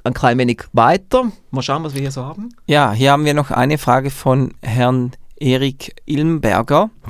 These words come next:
Speaker 2: Er fragt, äh, „Sehr geehrter Herr Rusch, was halten Sie von regionalen achtzehn Monate Erfolgsgruppen zum Erfahrungsaustausch?“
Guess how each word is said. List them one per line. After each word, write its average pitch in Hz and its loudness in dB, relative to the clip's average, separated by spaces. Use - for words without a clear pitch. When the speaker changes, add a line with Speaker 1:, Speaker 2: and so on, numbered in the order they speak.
Speaker 2:
Er 139 2
fragt, 135 -2
äh, - -4
„Sehr 156 0
geehrter 160 0
Herr 143 2
Rusch, 170 0
was 143 0
halten 160 2
Sie - -4
von 127 2
regionalen 135 2
achtzehn - -2
Monate 147 0
Erfolgsgruppen - -2
zum 127 -2
Erfahrungsaustausch?“ - -4